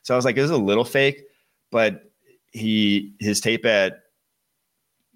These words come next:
at Baylor ended up being what he was in the N F L. And it was a guy who just, like, really struggled to run the full route tree. Um, so, yeah, I, that was probably the biggest one.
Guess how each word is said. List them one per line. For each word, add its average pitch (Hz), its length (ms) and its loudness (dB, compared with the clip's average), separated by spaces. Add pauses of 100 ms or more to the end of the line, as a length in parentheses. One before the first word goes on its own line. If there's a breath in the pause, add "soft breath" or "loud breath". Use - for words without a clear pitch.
at 78 200 -8
Baylor 98 360 2
ended 90 200 0
up - 80 -4
being 90 480 0
what 87 120 -2
he 90 40 0
was 87 220 -2
in 101 60 -2
the 90 120 0
N 87 80 -2
F 76 100 -6
L. 101 140 0
And 64 100 -6
it 60 40 -8
was 69 100 -8
a - 40 -16
guy 80 140 0
who 80 80 -4
just, 78 240 -6
like, 65 320 -6 (460)
really 92 560 0
struggled 87 500 -2
to 85 100 -8
run 85 140 0
the 80 80 -2
full 82 160 -4
route 73 300 0
tree. 60 400 -6
Um, 71 420 -2 (440)
so, 92 580 0 (400 soft breath)
yeah, 87 260 2
I, 92 440 0 (260)
that 139 120 2
was 131 120 -6
probably 117 200 2
the 92 60 -10
biggest 101 300 -4
one. 107 280 -2